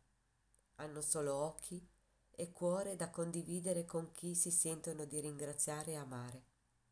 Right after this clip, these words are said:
Insieme ci si nutre e si avanza nei sorrisi e nelle lacrime. Insieme si supera ogni cosa.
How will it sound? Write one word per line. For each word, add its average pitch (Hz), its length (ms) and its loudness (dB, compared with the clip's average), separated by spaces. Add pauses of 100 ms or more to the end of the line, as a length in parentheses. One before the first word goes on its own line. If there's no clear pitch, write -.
(880)
Insieme 143 760 8 (680)
ci 170 120 0
si 156 180 8
nutre 143 520 -2 (340)
e 170 100 -2
si - 160 8
avanza 180 460 6
nei 151 160 2
sorrisi 170 540 8
e 175 60 6
nelle 151 260 0
lacrime. - 580 -6 (720)
Insieme 147 640 6 (440)
si - 180 -2
supera 165 560 2
ogni 196 380 -2
cosa. 131 440 -4